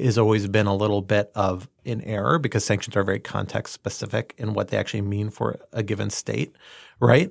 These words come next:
Um, you know, this is a, a, a case where Venezuela is in a very unique geopolitical position. Uh, it has, and it is existing in a moment where there is a growing major power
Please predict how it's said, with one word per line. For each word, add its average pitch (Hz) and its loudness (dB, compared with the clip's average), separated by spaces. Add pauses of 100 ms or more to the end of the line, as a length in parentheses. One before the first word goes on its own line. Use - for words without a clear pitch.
(140)
Um, 127 6
you 139 6
know, 117 8
this 139 6
is 139 2
a, 131 8 (260)
a, 135 2
a 120 6
case 117 6
where 110 8 (500)
Venezuela 117 8
is 120 6
in 123 6
a 113 6
very 107 4
unique 104 2
geopolitical 120 2
position. 143 4 (140)
Uh, 117 6
it 123 4
has, 107 4 (140)
and 131 4 (100)
it 131 8
is 113 8
existing 107 4
in 104 4
a - 4
moment 101 2
where 107 4
there 98 6
is 98 0
a - -10
growing 95 2
major 98 -2
power 104 2